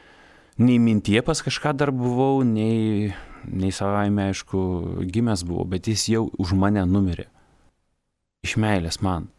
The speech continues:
Iš meilės netgi tada, kada aš jo dar nepažinojau, kada jis man buvo visiškas niekas, kada aš net nemaščiau apie jį, kiek tai mane patį,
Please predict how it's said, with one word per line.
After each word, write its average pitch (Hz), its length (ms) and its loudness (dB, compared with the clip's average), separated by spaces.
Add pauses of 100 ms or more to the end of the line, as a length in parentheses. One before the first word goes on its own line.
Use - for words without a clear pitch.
(880)
Iš - 120 -6
meilės 101 440 0
netgi 92 240 -2
tada, 107 240 0
kada 92 340 -2
aš - 160 -6
jo 92 100 0
dar 92 160 -2
nepažinojau, 95 920 0 (540)
kada 90 200 -4
jis - 120 -4
man 87 200 0
buvo 90 200 -4
visiškas 98 480 -4
niekas, 98 720 -2 (400)
kada 87 260 -6
aš - 320 -10
net 90 320 -4
nemaščiau 95 580 0
apie 98 180 -2
jį, 92 240 -2 (1600)
kiek 127 400 0
tai 107 220 -2
mane 98 300 0
patį, 101 680 -4